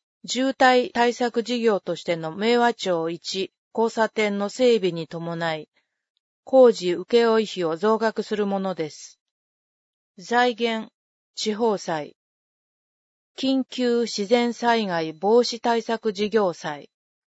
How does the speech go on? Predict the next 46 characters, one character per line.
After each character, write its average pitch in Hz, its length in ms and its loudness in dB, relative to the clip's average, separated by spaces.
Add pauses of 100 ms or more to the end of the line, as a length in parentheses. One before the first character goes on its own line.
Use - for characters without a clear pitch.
(100)
充 247 280 0
当 233 260 4
率 165 400 -10
百 214 380 -4
パ 220 220 2
ー - 20 -4
セ 196 180 -4
ン 165 160 -8
ト。 - 220 -8 (920)
交 254 260 6
付 254 140 -2
税 185 220 4
措 170 180 0
置 226 220 -4
率 170 400 -6
七 208 280 2
十 214 160 -2 (120)
パ 208 140 0
ー 190 40 -4
セ 185 160 -6
ン 165 160 -8
ト。 147 220 -10 (1120)
令 277 240 6
和 240 140 6
八 196 260 -6
年 214 220 -2
度 170 160 0
一 185 220 -6
般 233 180 0
会 226 320 0
計 170 180 -4
補 160 140 -8
正 233 300 4
予 226 120 4
算 156 380 -8 (180)
第 233 320 2
二 202 200 -2
号 165 340 -4 (260)
を 220 140 -6
可 190 160 -6
決。 160 540 -10 (1080)
多 220 140 -6
治 262 140 -2
見 269 120 0
市 208 240 -6
一 202 140 -8